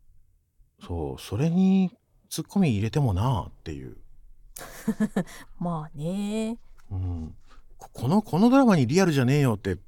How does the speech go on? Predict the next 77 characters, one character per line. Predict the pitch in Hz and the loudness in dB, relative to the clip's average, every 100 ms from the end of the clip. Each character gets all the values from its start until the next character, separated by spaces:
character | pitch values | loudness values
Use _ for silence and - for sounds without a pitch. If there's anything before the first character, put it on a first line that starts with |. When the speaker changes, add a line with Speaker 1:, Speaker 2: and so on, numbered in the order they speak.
| - - - | -20 -20 -12
Speaker 1:
ツ | - | -8
ッ | 98 | -2
コ | 120 | 0
ミ | 113 | 2
も | 95 82 | 2 -2
ナ | 85 95 131 | -2 0 0
ン | |
セ | 117 | 0
ン | 98 | -4
ス | 95 | -4
す | - | -4
ぎ | 113 | -4
る | 107 | -4
よ | 78 | -6
な。 | 69 76 - _ - _ - | -8 -12 -14 _ -20 _ -8
Speaker 2:
う | 214 | -4
ん。 | 190 160 - - - _ _ _ | -4 -6 -10 -20 -20 _ _ _
Speaker 1:
う | 87 85 82 73 | -10 -10 -10 -12
ん。 | 87 | -10
だ | 143 | -6
か | 117 | -4
ら | |
も | 98 98 | -2 -4
う | |
振 | - 92 | -6 -6
り | 104 | -6
切 | - | -2
れ | 135 | -2
と。 | - - _ _ _ _ - | -2 -14 _ _ _ _ -12
Speaker 2:
う | 190 | -8
ん。 | 185 156 120 | -8 -6 -4
Speaker 1:
ギ | 92 | -2
ャ | 147 | 0
グ | 165 | 0
や | 120 | 0
る | 131 | 0
ん | |
だ | 127 | -2
っ | |
た | 101 | -4
ら | |
中 | 90 117 | -6 -6
途 | 113 | -4
半 | 139 | -2
端 | 143 | 0
は | 101 | 0
も | 101 | -2
う | |
や | 80 | -4
る | 107 | -4
な | 95 | -6
と。 | - - _ _ _ | -10 -20 _ _ _
Speaker 2:
う | 190 | -12
ん | 165 - | -10 -10
う | |
ん。 | 151 123 _ _ _ _ | -10 -12 _ _ _ _
Speaker 1:
う | 78 | -12
ん。 | 82 78 69 71 | -10 -12 -14 -18
振 | - 117 | -12 -4
り | 131 | -4
切 | - | -4
れ | 135 | -6
と。 | - - _ _ _ - | -8 -20 _ _ _ -10
Speaker 2:
う | |
ん。 | 170 151 - _ _ _ _ | -8 -8 -12 _ _ _ _
Speaker 1:
い | 76 76 | -12 -12
う | 80 | -12
こ | 90 | -10
と | 98 | -8
じ | 82 | -8
ゃ | |
な | 73 | -10
い | |
で | 98 | -10
す | |
か | 69 | -12
ね。 | 71 80 | -12 -12